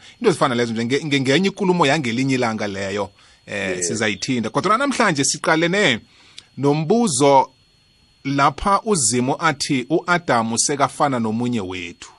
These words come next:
Speaker 2: Hey.
Speaker 1: Yazi nawuthi uAdamu sekafana nomunye wethu, ngamanye amagama kunomunye wethu o-, o-, okhona kitha, eh, uAdamu eselafana naye.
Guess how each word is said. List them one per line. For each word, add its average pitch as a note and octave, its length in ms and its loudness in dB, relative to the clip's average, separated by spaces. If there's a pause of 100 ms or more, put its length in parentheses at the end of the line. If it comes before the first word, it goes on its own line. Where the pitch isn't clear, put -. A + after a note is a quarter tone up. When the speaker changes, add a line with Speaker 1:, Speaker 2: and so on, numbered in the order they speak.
(720)
Speaker 2:
Hey. A#2+ 240 0 (800)
Speaker 1:
Yazi E3+ 600 2
nawuthi G#3 520 0
uAdamu F#3+ 540 0
sekafana E3+ 520 0
nomunye C#3 380 -2
wethu, A2+ 480 -2
ngamanye C3 220 -4
amagama D#3 400 -2
kunomunye F3 500 -2
wethu A#2 500 -4
o-, B2+ 340 -4
o-, B2+ 220 -6
okhona A#2 420 -2
kitha, A#2 360 -4 (640)
eh, A#2 480 -2
uAdamu C3+ 480 -2
eselafana A#2 640 -2
naye. F2+ 500 -8